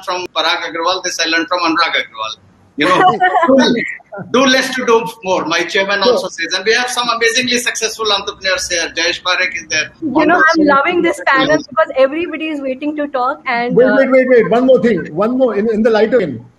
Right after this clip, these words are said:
Speaker 2: Yeah.
Speaker 3: You know, one, uh, another hidden or a very subtle advantage in the world of entrepreneurship is the surname or the community called Agarwal.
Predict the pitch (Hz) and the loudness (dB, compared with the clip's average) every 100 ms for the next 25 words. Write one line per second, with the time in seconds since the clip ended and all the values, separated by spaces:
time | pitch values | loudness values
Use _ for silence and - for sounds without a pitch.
0 | - 240 233 196 214 226 175 185 180 190 | -2 2 2 2 -2 -6 -6 -6 -6 -8
1 | 190 190 226 277 175 156 220 233 180 - | -6 -4 0 0 0 0 0 2 0 -4
2 | 175 196 208 262 - 208 - 233 196 190 | -2 2 2 0 -2 -2 -2 -4 -2 -2
3 | 196 214 190 196 196 175 208 214 190 185 | 0 0 0 -2 -2 0 2 2 0 -2
4 | 180 190 190 180 170 - _ - 180 190 | -4 -4 -2 -2 -4 -6 _ -6 -2 2
5 | 196 - 208 214 226 220 175 180 180 185 | 2 2 2 4 4 2 0 0 0 0
6 | 190 202 202 190 170 147 151 127 | 0 0 0 -2 0 -2 -4 -4